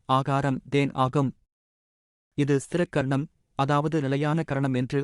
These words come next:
பொருள். இதன் பூசு பொருள் விபூதி, ஆபரணம் ஸ்படிக மணி ஆகும். இந்த கரணத்தின் தூபம் சந்தனப்பொடி வஸ்திரம், இலைகளால் ஆன ஆடைகள். இந்த கரணத்தில் செய்ய வேண்டிய தானம் குழந்தைகளுக்கு பிடித்த பிஸ்கட்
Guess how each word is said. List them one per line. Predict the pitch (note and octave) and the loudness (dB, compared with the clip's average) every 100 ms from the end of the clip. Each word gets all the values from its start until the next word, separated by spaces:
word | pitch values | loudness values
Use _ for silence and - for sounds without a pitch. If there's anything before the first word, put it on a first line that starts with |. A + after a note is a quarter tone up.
| - | 0
பொருள். | C#3+ D#3 - | 0 0 -2
இதன் | C#3+ C3+ B2+ | -2 -2 -2
பூசு | D3 D#3+ E3 | -4 -4 -4
பொருள் | C#3+ C#3 C3 | -2 -2 -2
விபூதி, | B2 C3 C3+ C#3+ - _ _ - | -2 0 0 -2 -4 _ _ 0
ஆபரணம் | C#3 D#3 E3 D3 C3+ | 2 2 2 0 0
ஸ்படிக | C#3+ C3+ D3 | -2 0 0
மணி | C3 C3+ - | 0 0 0
ஆகும். | C3 B2+ C#3 C3 _ _ _ D3 | 0 2 0 -2 _ _ _ 0
இந்த | D3 C3+ | 0 0
கரணத்தின் | C#3+ C#3+ C#3+ C#3 B2 | -2 -2 -2 -4 0
தூபம் | C#3+ D3 C3+ | 0 0 -2
சந்தனப்பொடி | C3 C3+ C3 - B2+ | -2 -2 -2 -2 -2
வஸ்திரம், | A#2+ - D3 C3 - _ _ - | -4 -2 -2 -2 -6 _ _ 0
இலைகளால் | D3 D3+ D3 C#3 - - | 2 2 0 0 -2 0
ஆன | C3+ E3 | 0 2
ஆடைகள். | C3 C3+ C3 D3 D#3 | 0 0 0 -2 -2
இந்த | C#3 C#3 B2+ | -2 0 0
கரணத்தில் | C#3+ C#3 C#3+ D3 B2+ | -2 -2 -2 -4 -4
செய்ய | C#3 C#3+ | -2 -2
வேண்டிய | C3 B2+ C3 B2 | -2 -2 -2 0
தானம் | B2+ C3+ C3 - - | 0 2 0 -4 -2
குழந்தைகளுக்கு | D#3+ E3+ D#3+ C#3 C3 C#3+ | 2 2 0 -2 -2 -4
பிடித்த | C#3+ C3+ - | -4 -4 -4
பிஸ்கட் | B2+ C3 - D3 | -4 -4 -4 -6